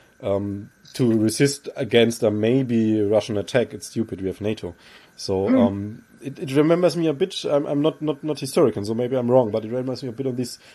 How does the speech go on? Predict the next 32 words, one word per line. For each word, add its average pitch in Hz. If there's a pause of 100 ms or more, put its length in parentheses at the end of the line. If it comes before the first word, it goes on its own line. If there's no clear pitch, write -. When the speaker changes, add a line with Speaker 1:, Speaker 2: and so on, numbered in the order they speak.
(160)
Speaker 1:
that, 117
um, 120
when 117
the 113
pestilence 113
came 123
and 117
they 117
started 120
to 120
slaughter 120
the 107
Jews. 107
So, 107 (360)
so 110
it's, -
it's -
a, 110 (300)
it's -
a 117
non-solution 131
solution. 92 (480)
Speaker 2:
Yeah. 240 (2000)
Speaker 1:
Is 233
Speaker 2:
It, -
yeah. 262 (300)
Um, 233 (280)
Speaker 1:
is 143
there 147
Speaker 2:
and 285
I 285
mean, 294